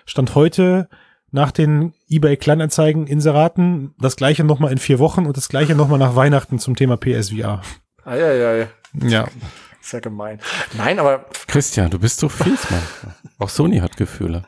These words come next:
Speaker 1: Ja,
Speaker 2: Ja.
Speaker 1: aber die hören nicht zu.
Speaker 3: Das glaubst du.
Speaker 1: Ja, das behaupte ich jetzt einfach mal.
Speaker 3: Naja.
Speaker 1: Sollen sie uns doch schreiben,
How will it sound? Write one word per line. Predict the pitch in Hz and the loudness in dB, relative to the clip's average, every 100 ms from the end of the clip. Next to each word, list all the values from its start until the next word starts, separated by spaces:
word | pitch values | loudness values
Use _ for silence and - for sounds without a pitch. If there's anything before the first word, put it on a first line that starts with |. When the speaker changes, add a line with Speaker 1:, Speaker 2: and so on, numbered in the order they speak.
| _ _ _ _ - | _ _ _ _ -4
Speaker 1:
Ja, | 185 | 2
Speaker 2:
Ja. | 214 | 4
Speaker 1:
aber | |
die | 123 127 | 4 4
hören | 135 | 4
nicht | 131 | 0
zu. | - 185 117 _ _ _ _ _ _ _ - | 2 2 2 _ _ _ _ _ _ _ -10
Speaker 3:
Das | 110 - | -10 -2
glaubst | 98 82 - | -2 -2 -4
du. | 92 73 71 _ _ | -6 -6 -16 _ _
Speaker 1:
Ja, | 131 | -4
das | 107 | -4
behaupte | - 107 156 131 | -2 -2 0 0
ich | |
jetzt | 123 113 | -2 -4
einfach | 110 110 | -4 -6
mal. | 104 - _ - | -8 -14 _ -20
Speaker 3:
Naja. | 92 90 113 | -20 -18 -2
Speaker 1:
Sollen | 160 165 | 2 2
sie | 147 | 4
uns | 147 - | 2 2
doch | 151 | 0
schreiben, | - 127 127 160 160 | 2 2 2 4 2